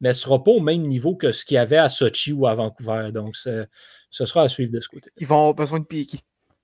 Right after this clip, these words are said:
Speaker 1: Non.
Speaker 2: <laughs>
Speaker 1: Non.
Speaker 2: En tout cas, on, on verra rendu
Speaker 1: Non.
Speaker 2: là. <laughs>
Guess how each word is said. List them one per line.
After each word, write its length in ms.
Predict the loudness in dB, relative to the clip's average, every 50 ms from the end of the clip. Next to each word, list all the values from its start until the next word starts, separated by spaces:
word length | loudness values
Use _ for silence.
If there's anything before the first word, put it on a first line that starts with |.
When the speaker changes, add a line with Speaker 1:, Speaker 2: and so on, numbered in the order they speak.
| _ _ _ -20 _ _ _ -12
Speaker 1:
Non. 340 | -8 -4 2 2 2 2 2 -2 _ _ _ _ _ -6
Speaker 2:
<laughs> 60 | -4 -4 -4 -4 -8 -12 -14 -14 -16 -18 -18 -20 -20 -18 -16 -14 -14 -14 -14 -20 _ _ _ -10 -6
Speaker 1:
Non. 220 | -2 0 0 0 -2 -6 -20 _ _ _ _ _ _ _ _ _ _ _ -2
Speaker 2:
En 160 | -2 -2 0
tout 220 | -2 -4 -4 -4
cas, 80 | -4 -4 -6
on, 420 | -4 0 2 4 4 6 4 4 4
on 200 | 4 6 8 8
verra 340 | 8 8 8 8 8 6 6
rendu 400 | 6 6 4 4 2 0 0 2
Speaker 1:
Non. 100 | 4 4
Speaker 2:
là. 100 | 4 2 -4 _ _ _ _ _ -8
<laughs> 460 | -6 -2 -2 -2 -2 -4 -10 -10 -10